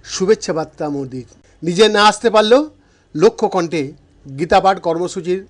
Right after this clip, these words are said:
আয়োজকদের শুভেচ্ছা বার্তা জানালেন প্রধানমন্ত্রী নরেন্দ্র মোদী। সূত্রের খবর, আয়োজকদের সাফল্য কামনা করে তিনি একটা টুইট বার্তা এবং তাদেরকে এক শুভেচ্ছা বার্তাও পাঠিয়েছেন। বৈদ্যনাথ দাসের রিপোর্ট, খবর চব্বিশ ইন্টু সাত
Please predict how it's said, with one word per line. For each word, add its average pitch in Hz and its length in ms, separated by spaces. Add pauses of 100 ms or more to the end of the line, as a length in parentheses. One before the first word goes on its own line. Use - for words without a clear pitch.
(120)
আয়োজকদের 165 440 (460)
শুভেচ্ছা 220 500
বার্তা 156 300 (200)
জানালেন 151 360 (100)
প্রধানমন্ত্রী 151 480 (100)
নরেন্দ্র 156 300
মোদী। 202 160 (340)
সূত্রের 202 360
খবর, 240 180 (520)
আয়োজকদের 220 440 (460)
সাফল্য 190 380 (100)
কামনা 160 320
করে 165 160 (480)
তিনি 156 200 (520)
একটা 160 280
টুইট 180 280
বার্তা 202 240 (140)
এবং 151 100 (100)
তাদেরকে 143 320 (640)
এক 151 80 (800)
শুভেচ্ছা 175 420
বার্তাও 143 340
পাঠিয়েছেন। 123 360 (160)
বৈদ্যনাথ 214 320
দাসের 196 260
রিপোর্ট, 208 240 (180)
খবর 165 200 (100)
চব্বিশ 202 320
ইন্টু 156 220
সাত 175 160